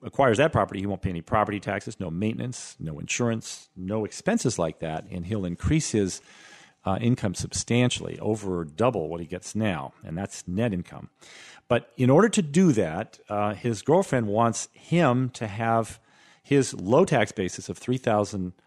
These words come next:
a year transferred to her property, and she pays considerably more than that on the tax basis. Um, so the question, I guess, for an insider tip is,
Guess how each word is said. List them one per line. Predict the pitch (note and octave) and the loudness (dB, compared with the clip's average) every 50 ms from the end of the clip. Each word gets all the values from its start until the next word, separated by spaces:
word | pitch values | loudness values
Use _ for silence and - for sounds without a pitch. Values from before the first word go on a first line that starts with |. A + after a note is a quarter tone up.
| _ _ - | _ _ -10
a | - | -8
year | F2+ E2+ E2+ F2+ F2 D#2+ E2 E2 - - _ _ _ _ | -8 -6 -6 -8 -8 -8 -10 -10 -14 -16 _ _ _ _
transferred | - - C#3 C3 B2 - - A2 G2+ | -4 0 2 2 2 2 -2 -4 -4
to | G#2+ G#2+ | -4 -4
her | - - A2 A2 | -2 0 -2 0
property, | - - C3+ C#3 C#3 - - - E2 | 0 2 2 2 2 0 -2 -8 -10
and | D#2+ - | -10 -8
she | - A#2+ | -8 -6
pays | A2+ - A#2 G2+ F#2 F2 - - - - - | -4 -2 0 0 0 -2 -4 -8 -14 -16 -12
considerably | - - F#2+ - - - E3+ E3 D#3 A2 E2 F2+ E2+ | -8 -8 -6 -4 0 0 2 2 2 0 0 -2 -4
more | E2 E2+ F2+ F2 | -4 -4 -4 -6
than | E2+ F2+ | -6 -6
that | F2 F2 E2+ E2+ E2+ | -6 -6 -8 -8 -12
on | E2 E2 | -14 -16
the | - | -14
tax | - - B2 B2+ - | -10 -10 -10 -10 -10
basis. | - - - - - - - _ _ _ _ _ _ _ _ _ _ _ _ _ _ _ | -12 -18 -20 -20 -20 -20 -20 _ _ _ _ _ _ _ _ _ _ _ _ _ _ _
Um, | - G2+ G2+ F#2+ F#2 - - _ | -6 -4 -4 -4 -4 -6 -10 _
so | - - - A#2+ G#2+ | -6 0 0 2 2
the | G2+ G2 | 0 -2
question, | - - F#3+ G#3 - - - B2+ | 0 2 2 2 0 0 -2 -2
I | A2 G2+ F#2 | -2 -2 0
guess, | D#2+ F#2+ F#2 F2+ - - | 0 0 0 0 -2 -4
for | - - F#2+ F2 | -2 -2 0 0
an | F2+ | 0
insider | G2+ G#2 B2 C3+ - - A2+ G2 F2 F2+ | 2 2 2 2 4 4 2 2 2 -2
tip | - - D#3 D#3+ D3+ - | -2 0 2 2 2 2
is, | F#2 F2+ F2+ E2+ - | 2 0 0 0 -4